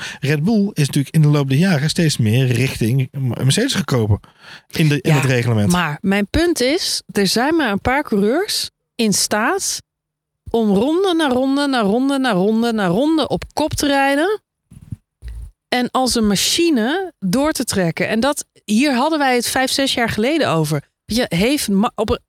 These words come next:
Speaker 2: Max maakte furoren, eh, doordat hij zo'n goede inhaler was. Eh, en omdat hij gewoon, ehm, eh, ja, le-, eh, leuke races, eh, wegzet. Toen hadden wij het er in deze podcast al over.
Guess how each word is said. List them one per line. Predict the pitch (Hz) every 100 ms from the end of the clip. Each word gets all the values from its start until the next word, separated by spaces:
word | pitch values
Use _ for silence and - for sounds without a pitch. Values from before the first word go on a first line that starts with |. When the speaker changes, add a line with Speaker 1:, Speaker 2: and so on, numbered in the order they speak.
| 180
Speaker 2:
Max | 202 233 302 -
maakte | 202 190 214 -
furoren, | - 196 180 220 269 185 160 240 - - _ _ - -
eh, | 208 196 185 180 175 175 170
doordat | 165 208 202 226 254
hij | 202 185
zo'n | 180
goede | - 190 165
inhaler | 240 233 175 147
was. | 135 127 - - _ _ _ _
Eh, | - 180 175 165 170 -
en | 175 185 196 -
omdat | 202 202 220
hij | 202
gewoon, | - 190 180 175 - _ -
ehm, | 185 175 170 165 160 160 160 160 156 156 156 _ _ _ _ _ _ _ -
eh, | 175 165 160 160
ja, | 170 151
le-, | 165 202
eh, | - 190 - 151
leuke | - 196 202 269 226 202
races, | 220 254 - 180 - -
eh, | 175
wegzet. | 165 175 131 151 - - -
Toen | - 269
hadden | 220 349 381
wij | 262
het | 180
er | 180
in | 180
deze | 175 160
podcast | - 160 - 143 131
al | 110
over. | 135 131 160 196